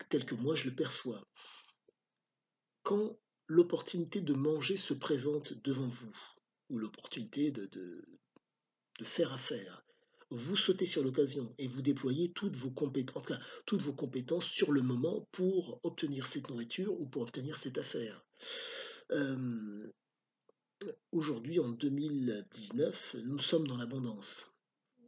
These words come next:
Euh, nombre de choses sont jetées, euh, à la poubelle comme si de rien n'était. Et, euh, c'est, euh, c'est une époque qui est complètement différente de la sienne.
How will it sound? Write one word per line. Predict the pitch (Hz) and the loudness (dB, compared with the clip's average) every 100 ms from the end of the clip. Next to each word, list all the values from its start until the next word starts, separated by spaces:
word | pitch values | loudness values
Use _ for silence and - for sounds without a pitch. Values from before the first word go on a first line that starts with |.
| _ _ - | _ _ -8
Euh, | 151 120 113 113 104 90 76 78 | -4 -2 -2 -2 -2 -4 -4 -6
nombre | 110 127 113 117 | -2 0 0 0
de | 120 | 0
choses | - 156 156 127 117 | 2 2 2 0 -2
sont | - 123 | -4 -4
jetées, | 131 120 - 135 135 127 | -2 -4 0 2 4 4
euh, | 104 95 92 - - - - | 0 -6 -14 -16 -20 -20 -12
à | 123 | -4
la | 120 | -4
poubelle | 120 127 131 | -2 2 2
comme | 131 110 | 2 0
si | - | 0
de | 123 | 0
rien | 113 117 | -2 -2
n'était. | 110 - 151 185 160 - _ _ _ _ _ _ - - - | -2 -2 2 2 0 -8 _ _ _ _ _ _ -20 -12 0
Et, | 131 139 127 | 4 6 4
euh, | 98 73 76 80 69 - - - - - - - - - _ - | 2 -6 -12 -14 -14 -16 -14 -14 -16 -20 -20 -20 -20 -20 _ -6
c'est, | - - - 143 147 147 131 | -2 0 6 10 12 12 10
euh, | 110 107 104 101 101 92 92 90 85 73 71 - - | 6 0 -6 -6 -8 -8 -12 -12 -16 -20 -18 -14 -6
c'est | - - 143 139 | -2 2 2 4
une | 139 | 2
époque | 131 156 | 8 6
qui | - 123 | 6 -2
est | |
complètement | - 151 147 143 | 2 2 4 2
différente | 127 143 127 | 2 0 0
de | 127 | 0
la | 123 | 2
sienne. | - 117 | 0 -2